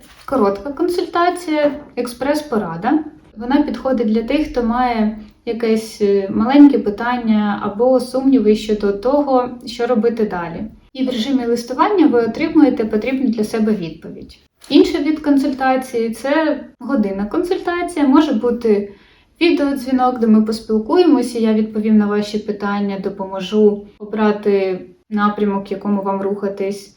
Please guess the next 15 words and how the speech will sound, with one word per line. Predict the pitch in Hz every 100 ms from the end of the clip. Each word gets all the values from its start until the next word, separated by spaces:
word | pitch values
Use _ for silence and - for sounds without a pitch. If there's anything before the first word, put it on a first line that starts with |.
| _ -
Або | 208 294
ця | 294 262
година | 254 220 247 226 220 214 -
спілкування | - 240 226 254 330 427 320
може | 226 285 294 262
бути | 208 240 240 254 240 240 - - _ _ _ _ _
у | 220
форматі | 226 220 277 262
листування. | 233 233 - 208 175 170 175 190 220 - _ _
Ми | 247 277
можемо | 254 240 240 220 208 208 202 202 - - -
обговорити | 233 214 240 240 247 214 214
усі | 208 226
ваші | 208 208 -
питання | 214 208 214 294 466 403 320 311 294